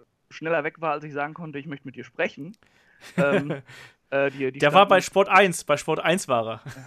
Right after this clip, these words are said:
Speaker 2: <laughs>
Speaker 1: Ja, also ich, ich glaub, das war das einzige Interview, was er gemacht hat, dann war er schon weg. Vielleicht wussten die auch nicht, dass noch ein Deutscher da ist.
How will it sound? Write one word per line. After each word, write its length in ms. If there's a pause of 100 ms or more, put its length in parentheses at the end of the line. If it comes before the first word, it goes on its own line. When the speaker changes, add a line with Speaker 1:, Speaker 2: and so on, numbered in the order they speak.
(140)
Speaker 2:
<laughs> 100 (260)
Speaker 1:
Ja, 200
also 180
ich, 180
ich 100
glaub, 140
das 120
war 60
das 120
einzige 360
Interview, 280
was 140
er 60
gemacht 180
hat, 80
dann 80
war 100
er 40
schon 180
weg. 200 (420)
Vielleicht 320
wussten 260
die 100
auch 120
nicht, 200
dass 120
noch 140
ein 120
Deutscher 320
da 240
ist. 280